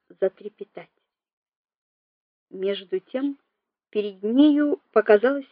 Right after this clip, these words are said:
фигура красивого, стройного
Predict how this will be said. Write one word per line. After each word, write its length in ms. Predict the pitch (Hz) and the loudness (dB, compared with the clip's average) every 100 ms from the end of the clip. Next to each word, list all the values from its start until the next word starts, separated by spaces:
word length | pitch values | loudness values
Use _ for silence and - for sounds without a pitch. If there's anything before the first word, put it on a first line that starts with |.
| - | -8
фигура 380 | 226 202 277 254 | -6 0 0 0
красивого, 880 | - 190 - _ 277 311 294 285 285 _ _ _ _ | -2 -6 -6 _ -8 -6 -4 -4 -6 _ _ _ _
стройного 680 | - 190 254 285 269 254 254 | -4 6 6 6 2 0 -4